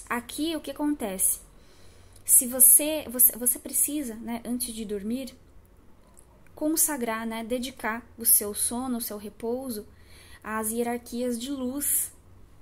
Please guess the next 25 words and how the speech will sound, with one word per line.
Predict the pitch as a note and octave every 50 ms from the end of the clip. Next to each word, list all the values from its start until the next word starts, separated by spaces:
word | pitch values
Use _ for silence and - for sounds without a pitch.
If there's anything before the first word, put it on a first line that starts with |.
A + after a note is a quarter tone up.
| - - - - - -
tá? | A3+ G#3 C4 E4 F4 - - - - - -
Dedica | A3+ A#3+ A3+ A3+ B3 C#4+ - -
o | D4+
seu | D4 - - C#4+ C4 B3
sono, | - - A#3+ A3+ B3 C#4 C#4+ C4 A#3
né, | G#3+ A3 A#3 A#3+ -
pede | - - B3+ C#4+
a | C#4
proteção, | C#4 - C4+ B3 - A#3+ - - - B3 B3 B3
consagra | A#3+ - A#3 A#3 A#3 - - A3+ A#3+ B3+ B3 A#3+ A3 A3 - - - - - - - - -
o | A3+
seu | - - A#3
momento | A3 A3+ A3 A3 G#3+ G#3+ -
de | G3+ F#3+ G3+
repouso | G#3 G3+ - - - G#3+ A#3 C4 C#4 B3+ A3 G#3 G3+ - - - - - - - - - - -
a | - G#3+ A3 A3 G#3+ G#3+
Iemanjá. | G#3+ A3 A3+ A3+ A3+ A3 G#3+ G#3 G3+ F#3+ G3+ G#3 G#3 A#3 - - - - - - - - - - - - - -
Aqui | F#3+ F#3 - A#3+
nós | A3 G#3 G3+ - -
temos | - G#3+ G#3+ G#3 G#3 G3+ - - - - - - - - - - - - - - - - -
a | - G#3
carta | - - A3 G#3 G#3 - G#3+
da | G3+ G#3
âncora, | G3+ G3+ G#3 A3+ A#3 - A#3 G#3+ G3+
então | G3 G3+ - G#3+ G#3 G#3 G3+